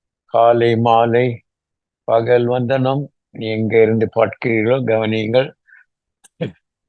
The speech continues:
இந்த, இந்த டெலிவிஷனை தொடர்ந்து பாருங்க. இந்த YouTube-ஐ வாட்ச் பண்ணுங்க.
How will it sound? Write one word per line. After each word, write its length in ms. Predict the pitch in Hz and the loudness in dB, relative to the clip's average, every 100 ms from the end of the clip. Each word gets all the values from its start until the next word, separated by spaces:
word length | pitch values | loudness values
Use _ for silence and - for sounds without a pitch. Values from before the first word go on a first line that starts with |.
| _ | _
இந்த, 600 | - 110 107 101 87 82 _ _ _ _ _ _ | -4 -2 2 2 2 -6 _ _ _ _ _ _
இந்த 360 | 107 101 92 - | -10 -6 -8 -2
டெலிவிஷனை 760 | 135 147 139 120 123 110 101 95 | -2 0 0 -2 -2 -2 -4 -6
தொடர்ந்து 560 | - 135 151 147 73 143 | -2 0 0 -2 -8 -8
பாருங்க. 500 | - 76 73 - - | -4 -4 -4 -12 -16
இந்த 200 | 87 107 | -8 -2
YouTube-ஐ 680 | 117 135 135 - 127 120 113 | 0 0 -2 -4 -2 0 -2
வாட்ச் 480 | 110 131 147 - - | -2 -4 -6 -10 -12
பண்ணுங்க. 380 | - - - | -12 -14 -18